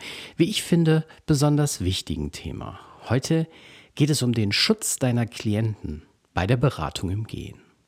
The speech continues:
Gerade in unserer Arbeit ist der Schutz der Persönlichkeit unserer Klienten, wie ich finde, das A und O. Egal, ob du in der Praxis unterwegs bist oder <laughs> tatsächlich im Freien. Deine Praxisräume schützen deinen Klienten in der Beratungs- oder in der Therapieeinheit.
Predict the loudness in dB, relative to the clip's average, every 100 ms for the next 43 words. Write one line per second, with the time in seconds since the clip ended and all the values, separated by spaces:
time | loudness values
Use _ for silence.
0 | _ _ _ -2 2 4 4 2 2 0
1 | 0 0 -2 0 -2 -4 -8 -20 -20 _
2 | _ -6 -4 -2 -2 -2 -4 -4 -6 -2
3 | -2 0 0 0 0 -4 -4 -4 -6 -8
4 | -4 -6 -4 -4 -2 -2 -4 -4 -2 -4
5 | -2 -2 0 -2 -4 -14 -20 -12 -6 -6
6 | -6 -8 -8 -10 -10 -12 -14 _ _ -2
7 | 0 4 4 2 0 -4 -4 -2 -2 -2
8 | -4 -4 -4 -2 -4 -4 -4 -4 -4 -6
9 | -4 -4 -4 -8 -8 -4 -4 -6 -10 -4
10 | -4 -4 -18 -18 -20 -20 -6 -2 -2 -2
11 | -2 -2 -2 -4 -2 -2 -6 _ _ _
12 | _ -20 -18 -20 -20 0 4 8 6 4
13 | 0 -2 -2 -6 -4 -4 -2 -2 -4 -2
14 | -2 0 0 2 -2 -2 -2 -2 -4 -4
15 | -2 -4 -4 -2 -2 0 0 0 -4 -6
16 | -4 -4 -4 -2 -4 -2 -2 -2 -4 -6
17 | -6 -8 -12